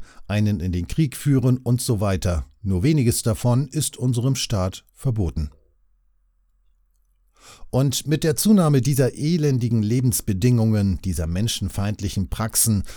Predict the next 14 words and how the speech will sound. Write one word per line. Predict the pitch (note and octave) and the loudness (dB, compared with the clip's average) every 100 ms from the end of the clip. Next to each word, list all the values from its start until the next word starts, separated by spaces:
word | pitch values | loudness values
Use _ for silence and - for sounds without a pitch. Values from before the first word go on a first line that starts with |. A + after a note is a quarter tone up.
| - | -16
vor | - B2 | -6 -6
allem | B2+ D3 | -2 0
durch | B2 A2+ | 0 0
den | G#2+ F#2 | -2 -4
Staat, | - G#2 B2 - | -2 -2 -2 -4
gehen, | F2 G#2 A2+ D3 F3+ - - | -2 0 2 4 2 0 -10
auf | - - | -10 -8
der | - | -8
anderen | F2+ A2+ C3+ | -4 -2 0
Seite, | A#2 A#2+ A#2 C#3+ A#2 | 0 0 0 -2 -2
wenn | C#3 | -2
Sie | B2+ | 0
so | A#2+ B2+ | 2 2
wollen, | A2 B2+ D3 | 2 0 0